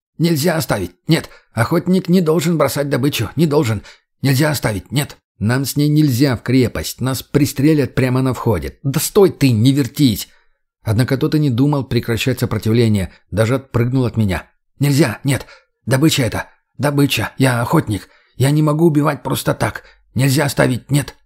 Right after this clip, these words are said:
В его тоне начали появляться истерические нотки, и я вынужден был отступить. Если продолжить стоять на своём,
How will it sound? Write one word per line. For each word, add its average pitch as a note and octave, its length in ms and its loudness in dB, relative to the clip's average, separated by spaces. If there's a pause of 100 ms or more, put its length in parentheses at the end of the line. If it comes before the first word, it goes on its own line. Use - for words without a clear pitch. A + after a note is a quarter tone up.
(600)
В - 40 -8
его A#2+ 220 2
тоне C3+ 220 0
начали B2+ 340 0
появляться A#2+ 500 0
истерические A2+ 720 -2
нотки, A#2+ 360 -2
и - 220 -4
я B2 180 0
вынужден A#2+ 500 0
был A#2+ 120 0
отступить. - 540 -6 (640)
Если B2 300 0
продолжить A#2 500 -2
стоять A2+ 320 0
на A2 60 -2
своём, A2 480 0